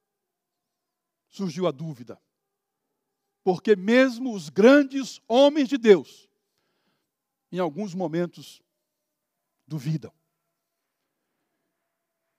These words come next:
E ele manda da prisão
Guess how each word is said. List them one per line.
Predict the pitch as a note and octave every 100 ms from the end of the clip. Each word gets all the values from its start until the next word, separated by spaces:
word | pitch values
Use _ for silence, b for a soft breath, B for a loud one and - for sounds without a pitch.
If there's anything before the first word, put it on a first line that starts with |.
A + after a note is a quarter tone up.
| _ _ _ _ -
E | F#3
ele | F#3 - _
manda | C#3 G3 G3 D3+ C3 G#2 _ _ _ _ _ _ _ _ _ _
da | - -
prisão | G#3 F3+ E3 E3 G#2+